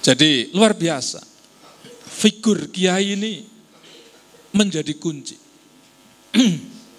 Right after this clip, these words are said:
Dengan pesantrennya lah itu kemudian memiliki dimensi sosial yang luar biasa. Ini pesantren.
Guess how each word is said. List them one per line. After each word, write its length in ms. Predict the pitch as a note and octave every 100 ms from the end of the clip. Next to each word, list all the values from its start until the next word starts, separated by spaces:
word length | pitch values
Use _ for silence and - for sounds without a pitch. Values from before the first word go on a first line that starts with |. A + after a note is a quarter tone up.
| - - - - - - - - - - - - - - - - - - - - -
Dengan 320 | G#3 C4+ C#4
pesantrennya 880 | B3+ C4 C4+ B3+ C#4 C#4 D4 D4 D4
lah 160 | C4 C4 - B3
itu 220 | B3 D#4
kemudian 640 | D4+ C4+ B3+ F3 A3 C#4+ D#4+ - - _ _ _ _ _
memiliki 1120 | - C4 B3 B3+ C4 D#4+ D4 G#3 E3 A3 B3+ - _ _ _ _ _ _ _ -
dimensi 560 | A3+ A#3+ D#4 C#4+ C#4+
sosial 480 | - C4+ A#3+ C4+ D#4
yang 240 | C#4+ C4
luar 320 | C4+ C#4+ C#4+ C4+
biasa. 720 | A#3 A#3+ D4 - - E3 -
Ini 160 | D4
pesantren. 560 | C#4+ A#3+ D#4 C4 G3+ B2+